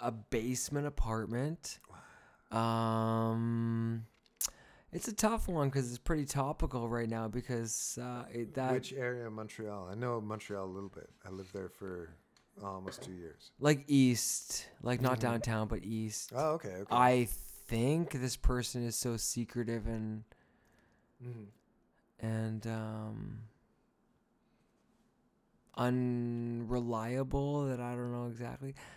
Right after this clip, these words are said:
Speaker 1: No,
Speaker 2: Right.
Speaker 1: but it was, uh, let's just say it was a very, ve-, it was the most special place in Montreal to me possible, and
Speaker 2: Hmm.
Speaker 1: now it's, I hope I never go back there.
Speaker 2: Hmm. It was just a moment in time.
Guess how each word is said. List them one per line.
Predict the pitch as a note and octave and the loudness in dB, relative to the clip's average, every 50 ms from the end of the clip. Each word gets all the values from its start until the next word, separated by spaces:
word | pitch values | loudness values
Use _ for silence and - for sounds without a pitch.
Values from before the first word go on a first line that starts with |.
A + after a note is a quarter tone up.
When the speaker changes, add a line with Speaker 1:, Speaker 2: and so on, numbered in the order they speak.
| - - | -8 0
Speaker 1:
No, | - D3 D3+ D3 | 6 10 12 12
Speaker 2:
Right. | C#3+ C3+ | 12 12
Speaker 1:
but | B2+ C#3 C#3 | 10 10 10
it | C3+ | 8
was, | C3 C3 C3 B2+ A#2 A#2+ B2+ | 8 6 4 4 4 2 2
uh, | B2+ A#2+ A#2+ A#2+ A#2 A#2 A#2 A#2 A#2 A#2 A#2 A#2 A#2 A2+ - _ _ _ _ _ _ _ _ _ _ _ _ _ _ _ _ _ _ _ _ _ - - - - - - _ _ - | 2 4 4 2 2 2 0 0 0 0 -2 -2 -6 -8 -14 _ _ _ _ _ _ _ _ _ _ _ _ _ _ _ _ _ _ _ _ _ -20 -20 -20 -20 -20 -20 _ _ -2
let's | F3 F3 F#3+ G#3+ G#3 G#3+ | 6 8 10 10 10 8
just | G#3 F3+ | 6 8
say | - F#3 E3+ | 8 10 10
it | D#3+ | 10
was | D3 C#3 B2+ | 10 10 8
a | B2+ | 8
very, | A2+ G#2+ A2+ B2+ B2+ C3 C3+ C#3 C3+ | 6 6 8 8 8 10 10 10 10
ve-, | B2 A2+ C3 - - | 8 6 4 4 6
it | C#3 | 6
was | C#3+ C#3 A#2+ | 6 6 8
the | B2 C#3 | 8 8
most | C3 C3 B2+ C3 C3 C3+ C#3+ C#3+ - | 8 10 10 10 10 10 10 8 4
special | - - - B2+ B2+ - - B2 | 4 4 2 2 2 2 -2 0
place | G#2+ - B2 A#2+ A2+ A2+ - - | 2 2 2 2 2 0 0 -2
in | A2+ A2+ | -2 0
Montreal | A2 A2+ G#2+ G#2+ - - A2 A2+ A2 G#2+ | 0 0 0 -2 -2 -2 -2 -2 -2 -4
to | - A2 | -4 -4
me | A2 G#2+ G#2+ | -4 -4 2
possible, | - - - G#2 G#2 G#2+ G#2+ - - - - F#2+ - - - - - - | 4 4 4 4 2 -2 -4 -6 -8 -8 -8 -6 -6 -6 -6 -6 -8 -8
and | - G#2 G#2+ | -4 -2 0
Speaker 2:
Hmm. | G#2 | 0
Speaker 1:
now | G#2 G2 G2 G2+ G2+ G#2 | 0 0 -2 -2 -4 -4
it's, | - - - - - - - - - - - - - _ _ _ _ _ _ _ _ _ _ - - | -4 -6 -6 -4 -4 -2 -2 -2 -2 -4 -8 -12 -18 _ _ _ _ _ _ _ _ _ _ -8 -2
I | - | 0
hope | A2 A2 A#2+ A2+ A2+ A#2 | 4 6 10 12 12 12
I | A2 | 12
never | A2 A2+ A2+ G#2+ - - C#2 | 8 4 2 2 2 0 0
go | - - - | -2 -4 -6
back | - - - G#1+ G1+ G1+ - - - | -4 -4 -2 -2 -2 -4 -8 -10 -12
there. | - - - - - - - - A2 - _ _ _ _ _ _ _ _ _ _ _ _ _ | -10 -10 -8 -8 -10 -10 -10 -12 -14 -14 _ _ _ _ _ _ _ _ _ _ _ _ _
Speaker 2:
Hmm. | - A2+ A2 G#2+ G2 F2 D#2+ - _ _ _ _ _ _ _ _ _ _ _ _ _ _ _ _ _ _ _ _ - | -8 -8 -6 -8 -8 -12 -14 -18 _ _ _ _ _ _ _ _ _ _ _ _ _ _ _ _ _ _ _ _ -10
It | |
was | G#2 G2+ F#2 | -10 -10 -8
just | F#2+ F#2+ G2 - - | -10 -8 -6 -6 -6
a | G#2 | -6
moment | F#2+ F#2 F#2 F#2 F2+ F2+ F#2 | -6 -6 -6 -6 -6 -6 -6
in | F#2 F#2 | -8 -8
time. | F#2 - F#2 F2 F2 F2 F2+ F#2 | -8 -8 -8 -8 -8 -10 -14 -16